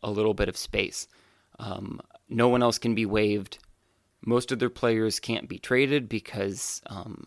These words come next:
recently signed players aren't eligible to be traded until a few months into the season.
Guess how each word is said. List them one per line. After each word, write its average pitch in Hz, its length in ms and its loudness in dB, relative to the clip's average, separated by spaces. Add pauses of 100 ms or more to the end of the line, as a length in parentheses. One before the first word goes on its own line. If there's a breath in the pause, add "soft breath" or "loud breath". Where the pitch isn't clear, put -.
(100)
recently 104 300 -6
signed 98 320 -6
players 104 520 -2 (360)
aren't 104 200 -6
eligible 101 420 -6
to - 60 -14
be 107 80 -10
traded 110 360 0
until 98 220 -4
a 101 40 -4
few 110 200 -4
months 101 320 -2
into 104 160 -6
the - 80 -12
season. 123 460 -4